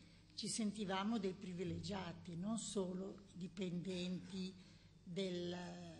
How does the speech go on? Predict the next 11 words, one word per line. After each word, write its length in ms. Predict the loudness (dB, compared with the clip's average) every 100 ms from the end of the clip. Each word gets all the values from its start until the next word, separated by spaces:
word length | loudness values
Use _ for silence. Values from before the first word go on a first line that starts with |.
| -12 -14 -16 -18 -20 -20 -20 -20 -20 -20 -20 -18 -16 -16 -12
dell'anificio. 960 | -4 0 0 0 -4 -4 -2 -2 -4 -4
Poi 180 | -2 0
c'erano 440 | 4 4 4 0
delle 240 | 0 0 0
attività 640 | -2 -2 -2 2 2 2
invece 520 | 0 2 2 2 0
riservate 1000 | 0 0 0 -2 -2 -4 -6 -6 -6 -6 -8 -18 -18 -18 -20 -20 -10
ai, 880 | -2 2 2 2 0 2 0 0 -2
eh, 60 | -4 -8 -12 -14 -16 -18 -18 -20 -16 -4
ai 140 | -2
figli 800 | -2 0 2 4 2 2 2 0